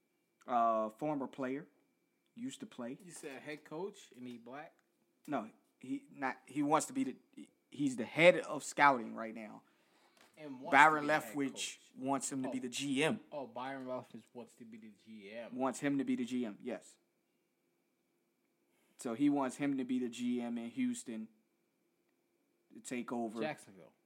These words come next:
Speaker 1: I mean, s-, yeah, Jacksonville, excuse me. He wants him to be the G M in Jacksonville. This guy is a former player. So he played the position. He played in the, in the N F L.
Speaker 2: What position do you play?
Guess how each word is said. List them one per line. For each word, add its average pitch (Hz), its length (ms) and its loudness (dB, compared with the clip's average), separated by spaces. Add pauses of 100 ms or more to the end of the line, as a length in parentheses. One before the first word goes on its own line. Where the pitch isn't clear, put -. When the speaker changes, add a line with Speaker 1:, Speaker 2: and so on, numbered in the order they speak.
(220)
Speaker 1:
I 139 40 -6
mean, 143 120 0
s-, - 160 -8 (160)
yeah, 131 180 0
Jacksonville, 113 480 2
excuse 110 280 -6
me. - 80 -12 (500)
He 139 100 2
wants 147 220 4
him 160 120 0
to 143 60 0
be 135 140 6
the 123 280 0 (100)
G 127 280 2
M 120 120 -2
in 117 100 -4
Jacksonville. 110 760 -4 (320)
This 123 180 -4
guy 123 320 4
is 131 220 0
a 123 100 -4
former 123 380 -2
player. 123 420 -6 (600)
So 107 60 -14
he 107 80 -10
played 127 360 -4
the 123 80 -6
position. 120 520 -8
He 127 80 -10
played 139 300 0
in 131 120 -2
the, 123 160 -6 (120)
in 123 120 -4
the 120 140 -2
N 120 80 -2
F 117 180 -4
L. 113 200 -2
Speaker 2:
What 123 160 -10
position 123 360 -14
do 110 60 -14
you 104 140 -16
play? 101 120 -20